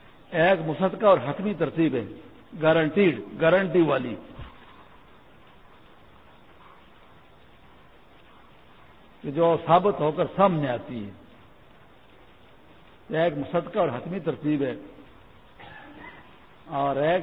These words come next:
جو ہے وہ محض تصوراتی نظریاتی ترتیب ہے۔ ایک محض تصوراتی نظریاتی ترتیب ہے، ہاں جی؟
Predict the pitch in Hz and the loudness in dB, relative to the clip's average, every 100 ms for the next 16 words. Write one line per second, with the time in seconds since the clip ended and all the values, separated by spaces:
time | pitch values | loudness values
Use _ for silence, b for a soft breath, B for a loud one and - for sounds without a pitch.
0 | 151 131 160 160 139 165 208 185 - - | -2 0 0 0 2 2 0 -8 -16 -20
1 | - - - - - - - - - - | -20 -20 -20 -20 -20 -20 -20 -20 -20 -20
2 | - - - - - - 156 160 190 185 | -20 -20 -20 -20 -20 -12 -6 2 4 4
3 | 160 143 - 156 143 139 160 170 180 175 | 2 -2 -6 -6 -2 2 2 2 -2 -4
4 | - - - - - 151 147 160 156 160 | -6 -16 -20 -16 -4 0 2 2 2 0
5 | 143 123 139 120 104 - - - - - | -2 -4 -6 -8 -10 -18 -20 -20 -20 -20
6 | - - - - - - - - - - | -20 -20 -20 -20 -20 -20 -20 -20 -20 -20
7 | - - - - - - - - - - | -20 -20 -20 -20 -20 -20 -20 -20 -20 -8
8 | 156 151 147 165 170 143 127 147 147 - | -4 -4 -2 -2 -2 -4 -8 -12 -14 -16
9 | - 135 131 120 143 131 135 151 220 - | -20 -12 -12 -10 -10 -6 -2 -4 -6 -10
10 | - - - - - - 220 185 196 190 | -14 -20 -20 -20 -20 -10 -4 2 4 4
11 | 196 151 127 131 113 - - - - - | 2 -2 -6 -6 -8 -12 -20 -20 -20 -10
12 | 147 156 214 | -6 -4 -6